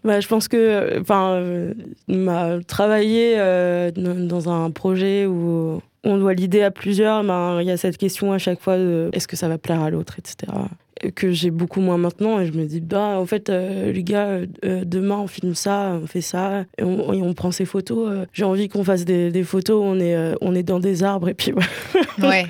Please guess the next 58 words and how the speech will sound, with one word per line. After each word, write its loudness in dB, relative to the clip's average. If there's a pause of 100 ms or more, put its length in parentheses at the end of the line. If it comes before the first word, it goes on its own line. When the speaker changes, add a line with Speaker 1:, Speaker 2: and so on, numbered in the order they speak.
(160)
Speaker 2:
tu 0
leads, 2
quoi. -2
Speaker 1:
Euh, -2
Speaker 2:
Enfin. 4
Speaker 1:
oui, 4
c'est 0
ça. 2
Et 2
c'est, 2
ben, 2 (260)
c'était 0
un, 0 (140)
un 0
peu 0
compliqué 0
au 4
début, 0
mais 2
en 0
fait, -4
je -4
me 0
suis -6
dit, « 2
Ah, 2
mais 0
en -2
fait, -8
il -4
y -2
a -4 (140)
tellement 0
de 0
liberté, 0
du -8
coup, -4
c'est -4
génial. » 0 (140)
Et 0
j-, -4
j'ai 0
énormément 2
de 0
gratitude, 0
euh, 0 (100)
ben, -2
pour -2
les 2
gens 0
qui -4
travaillent 2
avec -2
moi 0
et -2
qui -6
me -4
suivent -2